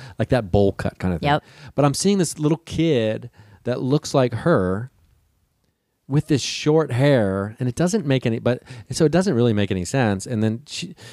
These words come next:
Speaker 1: this kid's just kinda, like, rolling around laughing and smiling and laughing. And so then I'm just kinda, like, ignoring this,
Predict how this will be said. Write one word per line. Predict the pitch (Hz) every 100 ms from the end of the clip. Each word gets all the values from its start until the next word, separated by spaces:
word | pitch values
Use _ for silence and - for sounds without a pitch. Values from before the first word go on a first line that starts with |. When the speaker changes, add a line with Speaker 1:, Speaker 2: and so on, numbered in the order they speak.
| 107 -
Speaker 1:
this | 135
kid's | - 180 147
just | 147
kinda, | 156 131
like, | 120 -
rolling | 135 107 117 151 175 147
around | 113 110 120 123 107
laughing | 92 95 98 - 80 78 - _
and | 131 107
smiling | - 107 104 101 95
and | 90
laughing. | 95 113 - 85 90 _ _ _ _ _ -
And | 117
so | - 123
then | 135 135 127 117 _ _ _ _ _ _ _ _ _ -
I'm | 117 131
just | 139 -
kinda, | 135 127
like, | 113 101 - _ _ _ _ _ _ _
ignoring | 131 120 117 113 110 95 90
this, | 87 98 - -